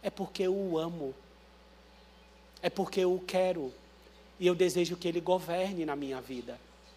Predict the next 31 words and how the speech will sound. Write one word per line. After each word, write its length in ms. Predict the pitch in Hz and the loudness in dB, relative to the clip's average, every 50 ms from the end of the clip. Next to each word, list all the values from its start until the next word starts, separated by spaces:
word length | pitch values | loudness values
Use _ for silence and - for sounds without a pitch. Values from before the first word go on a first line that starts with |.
| - - - - - - - - - - - - - - | -20 -20 -20 -20 -20 -20 -20 -20 -20 -20 -20 -20 -12 -4
O 100 | - 165 | 0 0
inimigo 440 | 175 175 175 175 170 170 175 156 160 | 2 4 2 2 2 0 0 0 2
existe, 680 | 170 165 160 139 160 180 180 170 - - - 147 131 123 - - - - - - - - - - - - - - - - | 0 0 0 -2 -4 -4 -4 -6 -6 -6 -8 -8 -8 -10 -12 -18 -20 -20 -20 -20 -20 -20 -20 -20 -20 -20 -20 -14 0 2
ele 240 | 185 175 175 165 | 4 6 8 8
é 80 | 165 170 | 10 10
astuto, 760 | 170 170 170 - - - - 190 180 170 180 - 151 139 127 - - - - - - - - - - - - - | 8 6 4 0 -6 -6 -4 -4 -4 -4 -4 -6 -6 -6 -6 -8 -12 -18 -20 -20 -20 -20 -20 -20 -20 -20 -8 -6
ele 160 | 170 165 180 | -2 0 0
conhece 460 | 175 175 190 185 180 175 185 175 - | 2 4 4 4 6 4 4 2 0
o 40 | 185 | -4
seu 220 | 165 - - 180 175 | -2 0 0 0 0
trajeto 640 | - 175 180 185 175 143 165 170 175 175 - 165 | 0 0 0 0 0 0 2 2 2 0 -2 -4
do 100 | 147 156 | -6 -6
trabalho, 560 | 156 - 160 147 143 147 143 135 127 123 127 123 - - - - - - - | -2 0 0 2 4 4 4 4 2 -2 -6 -10 -16 -20 -20 -20 -18 -6 -4
ele 160 | 151 156 165 | -2 -2 0
conhece 400 | - 180 175 170 175 175 175 185 | 0 2 2 4 4 2 2 0
as 100 | 175 175 | -2 -2
pessoas 520 | - - 170 160 - 185 175 175 175 175 | -2 -2 -2 -2 0 0 0 0 0 -2
que 80 | - 185 | -4 -6
estão 360 | 165 - - - 190 185 190 | -6 -4 -4 -4 -2 -2 2
lá, 320 | 180 180 170 165 165 165 - - - - - - - - - - - - - - - - | 4 6 6 6 4 2 -6 -16 -20 -20 -20 -20 -20 -20 -20 -20 -20 -20 -20 -20 -2 0
ele 200 | 180 170 175 185 | 2 4 4 2
vê 380 | 160 - - 185 190 196 196 | 0 0 4 6 8 8 8
claramente 720 | 196 196 - 180 185 190 202 196 190 180 180 185 190 185 - | 6 4 2 4 4 4 4 4 4 4 2 2 2 2 -2
o 60 | 175 | -4
que 100 | - 175 | -6 -6
você 340 | 156 156 160 156 - - 165 | -4 -4 -4 -4 -2 -2 -2
manda 400 | 160 156 156 156 160 165 156 147 | -2 0 0 0 0 0 0 0
de 120 | 143 151 | 0 -2
mensagem 520 | 151 147 147 147 - - 147 147 139 143 139 | -2 -2 -2 -2 -2 -2 -2 0 -2 -2 -4
no 120 | 139 139 | -4 -4
Instagram, 560 | 139 - - 143 135 131 131 131 131 131 131 | -4 -4 -4 -6 -6 -4 -2 -2 -2 -2 -4